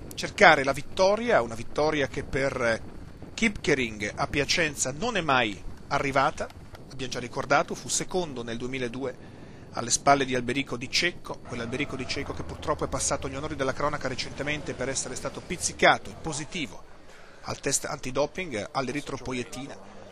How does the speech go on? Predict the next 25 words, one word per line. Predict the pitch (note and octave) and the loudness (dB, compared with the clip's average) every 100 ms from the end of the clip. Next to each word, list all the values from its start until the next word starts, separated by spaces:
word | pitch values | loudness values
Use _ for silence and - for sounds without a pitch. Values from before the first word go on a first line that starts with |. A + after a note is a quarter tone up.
| - | -14
una | - | -8
sostanza | - - A#2+ A#2+ A#2+ | -8 -4 -4 -4 -6
che | - G2+ F#2+ - - | -6 -6 -6 -10 -14
i | A2+ | -8
maratoneti | A#2+ B2 - C#3+ D3 - | -4 -4 -4 -4 -6 -6
purtroppo | - B2+ - D#3+ - - - - - - - - - - - - - - | -12 -12 -4 -4 -4 -10 -14 -16 -18 -18 -18 -18 -18 -18 -20 -16 -16 -8
ricorrono | D3+ D#3+ G3+ E3 B2 G2+ | -6 2 4 4 0 -4
per, | G2 C3 B2+ A#2+ | 0 2 4 4
eh, | A2+ G#2 - - - - | 2 2 -4 -10 -10 -8
ridurre | D#3 D#3 A3 G3+ | -4 -2 -2 0
le | D3 | 0
sensazioni | D3 D3 D3 F3 D#3+ | 0 -2 -2 -2 0
di | |
fatica | C#3+ C#3 D#3+ D#3+ | -2 -4 -4 0
e | |
aumentare | C#3 B2+ B2+ C#3+ C#3+ A#2 | 0 -2 2 4 4 2
le | A#2+ | 0
prestazioni, | D3+ D3+ D#3+ - G#3+ B3 | 0 0 0 2 2 2
una | A3+ - - - - - | -2 -10 -12 -10 -10 -6
sostanza | - C3 C#3 | -4 -2 -2
proibita. | D3+ D#3 F#3+ G3+ F#3 | 0 0 0 0 -2
Qui | - F#3+ | 0 0
siamo | - D#3+ | 2 4
all'ingresso | D3 C#3+ D#3+ D#3 - | 2 2 2 2 0
di | B2 B2+ A#2 | 0 -2 -2